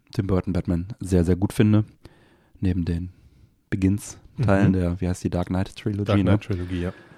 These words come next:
Speaker 1: Genau, ähm, find ich die, find
Speaker 2: Hast
Speaker 1: ich
Speaker 2: du
Speaker 1: die
Speaker 2: den ganz
Speaker 1: alten
Speaker 2: neuen Batman gesehen?
Speaker 1: Äh, den hab ich auch gesehen, ja.
Speaker 2: Und?
Speaker 1: War überrascht, dass er nicht total scheiße ist.
Speaker 2: Mhm.
Speaker 1: Und hab, weiß gar nicht, hab ich's schon im Podcast auch mal in der Pre-Show?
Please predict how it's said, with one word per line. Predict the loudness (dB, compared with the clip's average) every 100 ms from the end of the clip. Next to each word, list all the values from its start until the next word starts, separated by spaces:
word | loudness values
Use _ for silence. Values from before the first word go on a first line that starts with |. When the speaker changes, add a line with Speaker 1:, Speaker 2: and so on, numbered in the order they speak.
| _
Speaker 1:
Genau, | -4 0 2 2 -2 -2
ähm, | -2 0
find | -2 -2
ich | -2
die, | 0 0
find | 0
Speaker 2:
Hast | 0
Speaker 1:
ich | 0
Speaker 2:
du |
Speaker 1:
die | 0
Speaker 2:
den |
ganz | 2 2
Speaker 1:
alten |
Speaker 2:
neuen | 2 0
Batman | -2 -2 -2 -2
gesehen? | -2 -4 -6 _ -4
Speaker 1:
Äh, | -2
den | 2 2
hab |
ich | 0
auch | -2 -4
gesehen, | -6 -8 -8
ja. | -2
Speaker 2:
Und? | -2 -2 -8 _ -20 -20 -20 -14 -2
Speaker 1:
War | 2 4 2
überrascht, | 2 0 0 -2 -2
dass | -2
er |
nicht | -2 -2
total | -4 -4 -4
scheiße | -2 -2 -4
ist. | -8 -12 _ _
Speaker 2:
Mhm. | -6 -2 -2 -4 _ -20 -6
Speaker 1:
Und | -2 0 -2 -4 -12 _ _ _ _ _ _ _ _ _ _ _ -8
hab, | -8 -6 -10 -10 -14 -10
weiß | -8
gar | -8
nicht, | -8
hab |
ich's | -10
schon | -6 -4
im | -4 -6 -8
Podcast | -8 -8 -10 -8
auch | -8 -4
mal | -4
in | -4
der | -8 -8
Pre-Show? | -6 -4 -4 -4